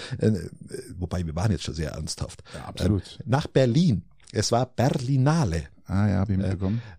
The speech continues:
Speaker 1: ähm, und sie war politisch wie noch nie. Ähm, ich weiß nicht, ob du's verfolgt hast.
Speaker 2: Nicht ganz, weil die Berlinale steht bei mir jetzt nicht ganz oben auf der Agenda.
Speaker 1: Bei mir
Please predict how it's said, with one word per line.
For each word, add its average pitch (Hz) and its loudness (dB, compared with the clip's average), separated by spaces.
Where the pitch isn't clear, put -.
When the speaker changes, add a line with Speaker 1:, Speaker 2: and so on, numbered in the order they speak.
Speaker 1:
ähm, 107 0
und 160 0
sie 110 -2
war 135 2
politisch 160 -2
wie 131 0
noch 123 0
nie. 180 0
Ähm, 120 2
ich - -12
weiß - -2
nicht, 160 0
ob - -8
du's - 0
verfolgt - -2
hast. 190 -8
Speaker 2:
Nicht 120 -2
ganz, 110 0
weil 107 2
die 107 -8
Berlinale 107 0
steht - -8
bei 107 0
mir 107 4
jetzt - -2
nicht 117 0
ganz 104 0
oben 120 0
auf - -4
der 101 0
Agenda. 131 2
Speaker 1:
Bei 104 2
mir 175 4